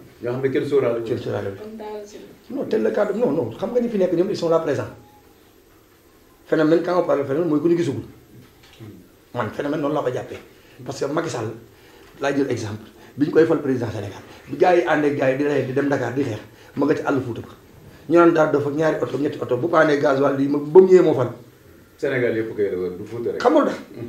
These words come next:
Speaker 2: Non, ba mu falu. Xamul tax. Parce que li gars yi doon xaar ci ñeneen ñi, Yàlla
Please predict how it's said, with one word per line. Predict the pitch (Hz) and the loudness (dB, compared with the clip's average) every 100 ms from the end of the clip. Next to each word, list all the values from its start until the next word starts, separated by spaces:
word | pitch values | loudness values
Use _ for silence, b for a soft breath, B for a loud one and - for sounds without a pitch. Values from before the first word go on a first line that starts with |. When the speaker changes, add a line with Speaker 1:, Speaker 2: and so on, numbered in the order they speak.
| 254 | 2
Speaker 2:
Non, | 285 294 | 6 6
ba | |
mu | 311 | 4
falu. | 294 427 - - - - - _ _ _ - _ _ - | 4 2 0 -14 -20 -20 -20 _ _ _ -20 _ _ 0
Xamul | 311 320 | 4 4
tax. | - - - | 2 -6 -8
Parce | 208 | -4
que | - | 0
li | 214 226 | 0 2
gars | 254 | 2
yi | 226 | 4
doon | 208 185 | 4 2
xaar | - 165 123 - - - _ _ - _ _ _ _ _ - - _ _ _ - | 0 -4 -4 -8 -20 -20 _ _ -20 _ _ _ _ _ -20 -20 _ _ _ -2
ci | 170 | 4
ñeneen | 202 180 139 | 6 6 2
ñi, | 110 - - - - | -4 -10 -20 -20 -12
Yàlla | 143 147 | -6 -6